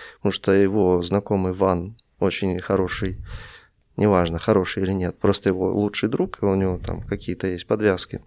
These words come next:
просто по-, повозит вас по плантациям, и вы что-то выберете, тогда да.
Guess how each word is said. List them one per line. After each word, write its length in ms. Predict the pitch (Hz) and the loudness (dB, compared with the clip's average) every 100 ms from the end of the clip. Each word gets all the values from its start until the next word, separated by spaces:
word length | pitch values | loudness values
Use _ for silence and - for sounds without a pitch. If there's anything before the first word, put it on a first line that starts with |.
| _ | _
просто 480 | - 110 - 98 90 - _ | 4 4 6 2 0 -2 _
по-, 260 | 104 107 113 - | 4 4 2 0
повозит 600 | - 110 127 131 98 92 | 6 6 8 6 6 2
вас 260 | 95 92 - | 0 0 0
по 220 | - 87 | -2 -2
плантациям, 720 | - 92 101 95 92 - 90 | 0 -2 0 -2 -2 -4 -4
и 40 | 95 | -4
вы 80 | 95 | -4
что-то 280 | - - 98 | -6 -4 0
выберете, 380 | 170 135 - - | 2 0 -2 -8
тогда 260 | - 117 113 | 0 4 6
да. 260 | 90 82 | 4 -2